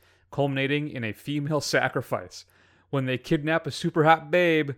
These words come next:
Rex has his eyes on, it's up to him to become a ninja and to steal her back from them. I may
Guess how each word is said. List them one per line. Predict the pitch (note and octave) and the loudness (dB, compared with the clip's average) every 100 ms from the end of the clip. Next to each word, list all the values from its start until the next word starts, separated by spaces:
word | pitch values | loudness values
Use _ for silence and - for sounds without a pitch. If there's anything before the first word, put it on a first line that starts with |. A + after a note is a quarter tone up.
| _ _ _ | _ _ _
Rex | C3 C#3+ - | 2 4 4
has | D#3+ D3 | 4 4
his | D3+ D#3 | 4 4
eyes | E3+ F3+ C3+ | 4 2 2
on, | A#2+ A#2 A2 | 2 0 -2
it's | - A#2+ | -8 -4
up | D3+ D3+ | -2 0
to | |
him | D3+ E3+ D3 | 2 2 0
to | B2+ | -6
become | A2+ - C3+ | -10 -8 -6
a | B2+ | -2
ninja | D3 E3 G2 - _ _ _ _ - | 0 0 -4 -14 _ _ _ _ -18
and | A#2+ | -16
to | |
steal | A2+ - B2+ A#2+ | -14 -6 -4 -2
her | A#2+ | -2
back | G#2+ G#2 - | -4 -6 -6
from | A2 G#2 | -6 -6
them. | F#2+ E2+ _ _ - | -10 -14 _ _ -8
I | G#2+ A#2 | -4 -4
may | A#2 B2 | -4 -6